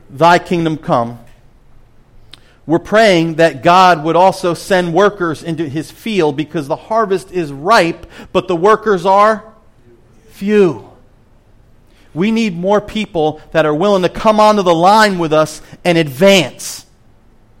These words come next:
We pray, "Thy kingdom come," and again,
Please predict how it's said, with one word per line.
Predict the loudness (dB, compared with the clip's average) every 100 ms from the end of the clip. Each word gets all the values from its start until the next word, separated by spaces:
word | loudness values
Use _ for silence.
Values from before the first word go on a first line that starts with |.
| _ _ _ _ _ _ _ _ _ _ _ _ _ _ _ _ _ _ _ _ _ -20 -20 _ _ _ _ _ _ _ _ _ _ -6
We | -4
pray, | -4 0 2 2
"Thy | 2 2
kingdom | 2 -2 -2 -4 -4
come," | 0 0 0
and | -2 -4
again, | 0 2 2 0